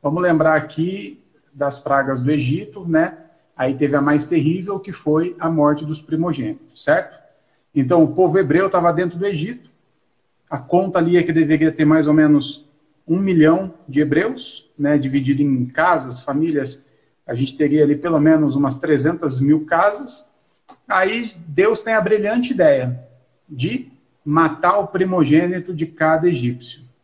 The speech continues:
Já começa com uma ideia bacana de Deus, né? Deus que é o amor, o Pai do nosso Senhor Jesus Cristo. De repente ele quer matar todo mundo, matar o filho. Tá. Aí qual que é a ideia dele? Moisés, pega sangue, passa nas portas dos hebreus,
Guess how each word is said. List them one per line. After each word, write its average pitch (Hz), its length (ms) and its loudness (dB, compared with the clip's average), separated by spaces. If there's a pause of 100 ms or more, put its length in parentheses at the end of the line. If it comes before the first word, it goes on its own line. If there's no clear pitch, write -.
(460)
Já 131 160 -2
começa 151 480 2
com 147 100 -10
uma 151 120 -10
ideia 143 280 0
bacana 190 580 -2
de 285 120 0
Deus, 117 300 -2
né? 123 300 -6
Deus 131 300 -4
que - 140 -8
é 131 40 -2
o 151 40 2
amor, 160 420 0
o 120 40 -10
Pai 135 180 2
do 135 100 -8
nosso 131 220 -2
Senhor 131 120 -6
Jesus 143 280 -8
Cristo. 180 320 -8 (280)
De 175 100 0
repente 226 400 -2
ele 202 100 -4
quer 175 180 -2
matar 233 380 0
todo 254 220 -2
mundo, 175 520 -2
matar 135 340 -2
o 101 100 -6
filho. 196 380 -6 (640)
Tá. - 400 -4 (240)
Aí 220 180 2
qual 269 180 4
que 269 80 -2
é 254 60 2
a 226 40 0
ideia 214 260 2
dele? 285 500 2 (220)
Moisés, 180 720 0 (300)
pega 190 260 0
sangue, 240 540 -4 (480)
passa 196 300 0
nas 190 180 -2
portas 170 380 0
dos 165 140 -4
hebreus, 214 400 0